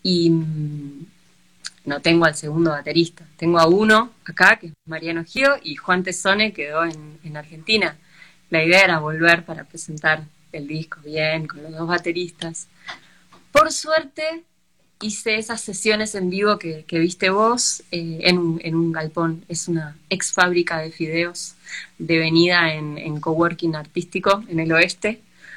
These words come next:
Em, y por suerte hice las sesiones del,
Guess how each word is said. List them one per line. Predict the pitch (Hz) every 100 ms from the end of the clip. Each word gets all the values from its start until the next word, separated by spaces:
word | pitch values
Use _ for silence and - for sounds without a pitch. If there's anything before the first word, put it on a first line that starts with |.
| - _ _ -
Em, | 180 180 170 165 165 160 160 156 - _ _ -
y | 208 202
por | 202 208
suerte | - 247 269
hice | 240 - 202
las | 180
sesiones | - 185 - 226 233 226
del, | 190 175 170 170 165 170